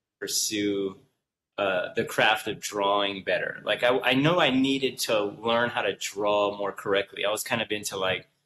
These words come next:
you know, making characters and doing graffiti and just, like, stylizing things and, like, making imagery a lot. Like, I, I really, really enjoyed it and spending a lot of time doing it. Like,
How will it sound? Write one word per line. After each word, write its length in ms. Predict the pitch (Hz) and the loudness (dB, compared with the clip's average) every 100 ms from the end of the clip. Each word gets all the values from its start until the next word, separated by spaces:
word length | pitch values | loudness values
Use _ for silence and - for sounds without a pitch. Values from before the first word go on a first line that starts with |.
| _ _ - | _ _ -4
you 80 | 165 | 2
know, 120 | 135 | 4
making 300 | 143 139 117 | 2 0 -2
characters 760 | - 131 120 120 123 120 113 | 2 4 4 4 2 2 -2
and 100 | 107 | -6
doing 220 | 110 113 110 | -6 -6 -6
graffiti 840 | 104 - 117 113 110 110 107 101 | -8 -6 -2 0 0 0 0 -2
and 120 | 98 | -2
just, 280 | 117 120 - | -2 0 2
like, 240 | 107 98 | 4 2
stylizing 1080 | - - - 107 110 110 107 104 101 104 104 | 2 2 4 2 4 4 4 2 0 -4 -6
things 520 | - 107 104 104 101 | -2 -2 0 -2 -4
and, 180 | 101 92 | -4 -4
like, 260 | 92 90 - | -4 -4 -2
making 360 | 117 127 113 | -4 -2 -4
imagery 480 | 104 113 113 104 98 | -4 -2 -4 -2 -2
a 80 | 90 | -2
lot. 440 | 90 95 87 - | 0 0 0 -4
Like, 180 | 92 92 | -8 -4
I, 160 | 110 104 | -2 0
I 120 | 101 98 113 | -2 -4 -2
really, 380 | 120 117 110 | 0 2 0
really 340 | 104 101 101 95 | -4 -4 -4 -6
enjoyed 400 | 95 98 95 90 | -6 -2 -2 -2
it 160 | 85 _ | -8 _
and 100 | - | -6
spending 380 | - 107 104 | -2 -2 -2
a 60 | 95 | -2
lot 200 | 92 95 | -2 -2
of 80 | 95 | -2
time 260 | 104 92 90 | -4 -4 -6
doing 280 | 98 101 92 | -6 -4 -6
it. 100 | 90 | -8
Like, 180 | 92 87 | -8 -8